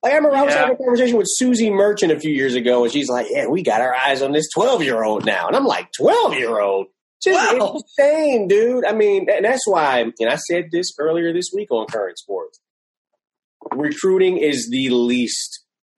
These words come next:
Speaker 1: favorite part of my job. I, I, you know, you, you gotta cater to these young kids. You don't know what interests them because they have attention spans about, you know, uh, shorter than a Fresh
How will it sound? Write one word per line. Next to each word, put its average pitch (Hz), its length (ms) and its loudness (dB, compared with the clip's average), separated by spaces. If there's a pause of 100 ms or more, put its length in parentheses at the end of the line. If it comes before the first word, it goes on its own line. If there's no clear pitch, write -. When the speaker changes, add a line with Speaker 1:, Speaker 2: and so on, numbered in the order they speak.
(120)
Speaker 1:
favorite 104 440 0
part 104 180 0
of 90 80 -4
my 90 140 -4
job. 82 260 -4 (260)
I, 127 240 0
I, 127 420 0
you 123 180 -2
know, 117 80 2
you, 123 320 -4
you 127 120 -6
gotta 117 200 0
cater 156 400 0
to 143 140 -4
these 135 220 -4
young 127 260 0
kids. 127 360 -2
You 113 80 -2
don't 131 340 0
know 120 560 0 (380)
what 127 360 0
interests 127 440 -2
them 98 200 -4
because 101 320 -4
they 107 140 0
have 117 220 0
attention 117 500 -4
spans 101 640 -4
about, 101 500 -2
you 104 140 -4
know, 101 220 -4
uh, 82 320 -6
shorter 135 360 -2
than 113 140 -2
a 98 60 -4 (100)
Fresh 127 220 -2